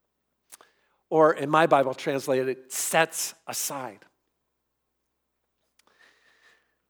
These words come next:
When I'm looking for a snack,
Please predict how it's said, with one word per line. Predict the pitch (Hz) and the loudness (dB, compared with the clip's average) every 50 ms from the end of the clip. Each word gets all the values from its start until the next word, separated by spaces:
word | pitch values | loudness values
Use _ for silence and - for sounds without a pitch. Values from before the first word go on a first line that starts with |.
| _ _ _ _ _ _ _ _ _ _ _ _ _ _ _ _ _ | _ _ _ _ _ _ _ _ _ _ _ _ _ _ _ _ _
When | _ 147 170 208 | _ 0 2 4
I'm | 262 311 330 214 180 | 4 2 0 0 0
looking | 226 226 226 - 196 180 180 | 0 0 2 2 2 2 2
for | - - - 165 151 | -2 -6 -4 0 0
a | 147 135 | 0 0
snack, | - - - - - 151 135 113 - - 123 _ - | 0 -4 -4 -4 -2 -4 -4 -4 -6 -10 -14 _ -18